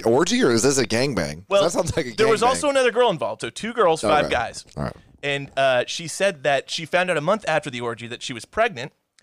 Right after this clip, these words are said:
Speaker 2: and that, uh,
Speaker 1: <laughs> Fuck.
Speaker 2: the words she used were three of the guys had, um,
Speaker 1: Triplets. <laughs>
Speaker 2: uh,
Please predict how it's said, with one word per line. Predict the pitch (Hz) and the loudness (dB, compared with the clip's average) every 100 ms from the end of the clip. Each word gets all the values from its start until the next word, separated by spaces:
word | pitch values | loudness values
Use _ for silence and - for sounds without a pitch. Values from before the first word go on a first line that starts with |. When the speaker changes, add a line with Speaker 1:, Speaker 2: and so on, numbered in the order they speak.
| _ _ - | _ _ -6
Speaker 2:
and | 143 143 123 | -4 -4 -2
that, | 131 127 127 - | 2 2 0 0
uh, | 135 120 | 2 2
Speaker 1:
<laughs> | - - - - - | 0 -2 -6 -8 -6
Fuck. | - - - - | -2 -2 -4 -4
Speaker 2:
the | 180 | 0
words | 175 196 - | 2 2 -2
she | 185 | -6
used | 185 160 | -8 -2
were | 160 | -2
three | - 160 202 202 | -2 -6 -2 0
of | 160 | -2
the | |
guys | 143 156 151 151 139 - | 0 0 2 0 -4 -12
had, | - 143 139 127 - | -6 -2 0 -2 -4
um, | 131 127 120 | -2 -2 -2
Speaker 1:
Triplets. | 120 117 90 - - - 135 143 - | 0 0 0 0 2 2 2 -2 -8
<laughs> | - - _ _ | -14 -20 _ _
Speaker 2:
uh, | 131 127 | 0 0